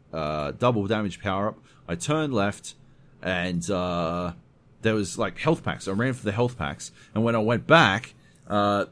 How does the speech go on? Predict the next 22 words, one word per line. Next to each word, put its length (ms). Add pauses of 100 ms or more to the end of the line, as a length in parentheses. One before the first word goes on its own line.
(420)
I 160
ch-, 220
I 160
went 260
through 120
a 40
portal, 460 (500)
and 280
what 140
I 80
did 220
was 200
I, 300
I 80
swooped 480
around 220
behind, 720 (460)
uh, 220
the 100
brainy 320
dude, 320 (1200)
and, 420